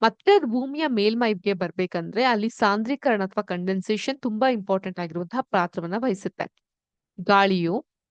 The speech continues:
ಭೂಮಿಯ ಮೇಲ್ಮೈಯಿಂದ ಎತ್ತರ ಎತ್ತರಕ್ಕೆ ಚಲಿಸಿದಂತೆ ಅದು ತಂಪಾಗ್ತಾ ಸಾಗುತ್ತೆ. So ಈಗ ಭೂಮಿಯ ಮೈ ಮೇಲೆ ನೀರಿರುತ್ತೆ,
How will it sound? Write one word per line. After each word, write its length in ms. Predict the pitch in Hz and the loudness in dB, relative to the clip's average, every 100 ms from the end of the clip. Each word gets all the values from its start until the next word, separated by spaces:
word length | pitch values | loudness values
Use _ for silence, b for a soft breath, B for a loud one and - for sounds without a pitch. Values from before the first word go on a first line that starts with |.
| _ _ _ _ _ _ _ _ _ - | _ _ _ _ _ _ _ _ _ -8
ಭೂಮಿಯ 460 | 214 262 320 349 311 | -2 0 0 2 2
ಮೇಲ್ಮೈಯಿಂದ 680 | 233 208 262 285 240 202 202 202 | 2 0 0 -2 -2 0 0 2
ಎತ್ತರ 360 | 208 202 - 311 277 | 0 0 4 6 6
ಎತ್ತರಕ್ಕೆ 520 | 196 196 214 202 - | 2 0 -2 -2 -4
ಚಲಿಸಿದಂತೆ 720 | 208 - 175 - - 170 180 330 226 B B B | -4 0 0 0 0 0 4 4 4 B B B
ಅದು 160 | 262 339 | 2 2
ತಂಪಾಗ್ತಾ 760 | - 240 254 302 294 339 - 359 | 2 2 4 8 8 6 4 0
ಸಾಗುತ್ತೆ. 540 | - 196 175 - - 160 _ _ _ - | 2 0 -2 -8 -14 -20 _ _ _ -6
So 60 | 302 | -4
ಈಗ 140 | 240 | -2
ಭೂಮಿಯ 440 | 233 254 311 320 339 | -2 2 0 2 0
ಮೈ 200 | 294 220 214 | 0 0 0
ಮೇಲೆ 280 | 214 190 240 | 2 2 2
ನೀರಿರುತ್ತೆ, 600 | 269 214 196 170 165 - | 0 -2 0 -4 -6 -12